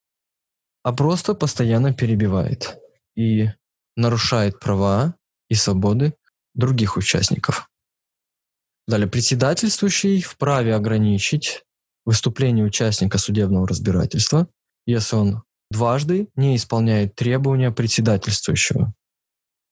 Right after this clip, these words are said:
Опять же, председательствующий, мы должны понимать, что требования свои должен издавать, ну, правомерные только.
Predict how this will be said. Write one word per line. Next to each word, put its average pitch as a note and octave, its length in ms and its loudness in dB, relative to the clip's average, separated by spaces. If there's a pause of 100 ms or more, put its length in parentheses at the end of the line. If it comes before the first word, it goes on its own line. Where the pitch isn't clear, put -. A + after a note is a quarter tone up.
(320)
Опять A#2+ 260 0
же, A2 80 2
председательствующий, A#2+ 880 0
мы A2 80 2
должны G#2+ 320 2
понимать, G2+ 360 2
что G#2+ 100 -2
требования A2 560 0
свои F#2 300 -2
должен G#2 560 -2 (1200)
издавать, A2+ 640 0
ну, G#2+ 180 2
правомерные G2+ 840 0
только. G#2+ 440 -2